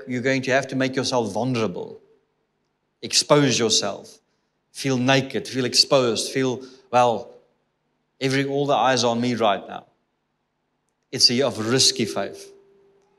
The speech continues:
But I'm here tonight to say to you that God will not disappoint you. God will not disappoint you.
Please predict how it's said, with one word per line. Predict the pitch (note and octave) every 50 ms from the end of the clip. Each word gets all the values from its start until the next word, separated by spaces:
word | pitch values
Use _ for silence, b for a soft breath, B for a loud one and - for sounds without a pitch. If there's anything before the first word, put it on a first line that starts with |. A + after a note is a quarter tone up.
| _ _ _ _ _ _ _
But | - A2+
I'm | A#2 A#2+ A#2+ A#2+
here | C3+ D3
tonight | D3 C#3+ B2 B2+ B2 B2 -
to | B2
say | - - C3 C3
to | B2+ -
you | A#2+
that | A2+ A2+ G#2+
God | A#2+ A#2+ B2 A2+
will | A2+
not | A2+ B2 A#2 A#2+
disappoint | A#2+ - - - - G#2+ G2+ F#2+ F2+ F2+
you. | F2 F2+ _ _ _ _ _ _ _ _ _ _ _ _ _ _ _ _ _ _ _ _ _ _ _ _ _ _ _ _ _ _ _ _ -
God | A2+ A#2+ A2+ G#2
will | A2 A2
not | A2 A2+ A#2+ A2+
disappoint | - A2+ - - G2 - G#2 G#2 G#2 G#2 -
you. | -